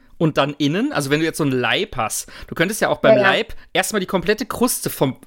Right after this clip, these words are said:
Speaker 1: von, von der ganzen Seite aus wegessen und dann nur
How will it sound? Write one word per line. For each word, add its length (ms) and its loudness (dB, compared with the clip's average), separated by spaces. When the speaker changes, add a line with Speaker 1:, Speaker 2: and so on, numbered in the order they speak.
Speaker 1:
von, 380 -2
von 160 -2
der 100 2
ganzen 280 -2
Seite 340 -2
aus 140 -8
wegessen 560 0
und 240 0
dann 300 -2
nur 420 0